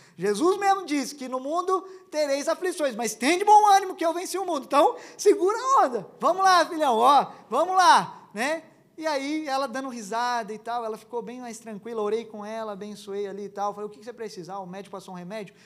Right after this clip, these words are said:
Tá, peguei o carro, fui na, na farmácia, desci as escadas, e a hora que eu saí da porta, veio a preocupação em mim. <laughs> Eu falei: "Meu Deus, nunca lidei com isso, o que que tá acontecendo? Meu Deus, e agora?" Né? E preocupado, fiquei meio até meio tonto, né, de sem saber pra onde ir.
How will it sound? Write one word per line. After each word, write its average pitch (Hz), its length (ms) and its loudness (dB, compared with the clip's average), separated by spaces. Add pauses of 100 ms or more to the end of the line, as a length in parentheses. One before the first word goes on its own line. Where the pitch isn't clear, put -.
(220)
Tá, 196 200 -6 (160)
peguei 190 220 -10
o 208 60 -6
carro, 202 300 -6
fui 208 180 -14
na, 202 280 -14
na 190 120 -14
farmácia, 185 500 -14
desci 175 260 -14
as 190 120 -10
escadas, 196 560 -10 (340)
e - 40 -14
a 226 60 -6
hora 247 140 -4
que 254 60 -14
eu 254 40 -10
saí 247 200 -10
da 247 120 -4
porta, 240 460 -8
veio 247 400 -10
a 233 80 -10
preocupação 233 460 -8
em 247 80 -14
mim. 240 300 -14 (220)
<laughs> 247 1400 -14
Eu - 80 -16
falei: 202 160 -14
"Meu 214 140 -8
Deus, 202 220 -8
nunca 220 200 -14
lidei 208 280 -8
com 202 120 -16
isso, 196 160 -14
o - 20 -20
que 214 80 -20
que 185 40 -20
tá 202 80 -14
acontecendo? 196 720 -14
Meu 196 160 -12
Deus, 208 300 -8
e 208 80 -10
agora?" 220 560 -4 (300)
Né? 214 180 -8
E 220 160 -10
preocupado, 220 880 -6
fiquei 214 260 -12
meio 214 220 -8
até 220 260 -8
meio 214 320 -8
tonto, 220 600 -10
né, 220 160 -12
de 180 100 -18
sem 220 140 -14
saber 208 240 -12
pra 208 120 -14
onde 196 200 -14
ir. 247 280 -10